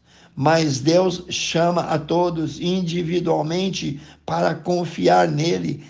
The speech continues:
religiosos e ateus, bons e ruins. Sabemos que não podemos, de maneira alguma, alcançar a salvação por nós mesmos.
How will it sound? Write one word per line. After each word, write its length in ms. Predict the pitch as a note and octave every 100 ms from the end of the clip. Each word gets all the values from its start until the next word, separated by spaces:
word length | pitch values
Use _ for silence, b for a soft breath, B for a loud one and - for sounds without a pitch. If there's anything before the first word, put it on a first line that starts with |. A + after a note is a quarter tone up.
| B
religiosos 1300 | D#3+ F3 F3 B2+ D3 E3+ F#3+ G3 D#3+ F#3 D3+ - -
e 180 | F3 F3+
ateus, 720 | E3 E3 E3+ D#3+ D3+ - - b b
bons 800 | C#3 D#3+ G#3 G#3+ G#3 G3 - -
e 120 | F#3
ruins. 760 | F#3+ F3+ E3+ E3 E3 - - - b b
Sabemos 760 | - D#3+ D3+ F3+ G3 F#3+ F3+ -
que 360 | - F#3 F3+ D3
não 540 | D#3+ E3 F3+ G3 G3+
podemos, 1120 | - F#3 E3+ F3 G3+ G3+ D3+ C3+ - - - - _ _ -
de 160 | B2
maneira 640 | E3 F3 E3+ F#3+ G3 E3+ -
alguma, 800 | E3+ E3+ D#3+ D3+ F#3 F#3+ E3+ - B B
alcançar 1120 | C#3+ E3+ F3+ F#3 F3+ E3+ E3+ - F3 F3 F3
a 100 | E3+
salvação 840 | C#3 D#3 D#3+ D#3+ D3 - E3+ E3
por 160 | E3 D#3+
nós 300 | D#3+ E3+ C#3
mesmos. 800 | C#3+ D#3+ F3+ E3 D#3 - -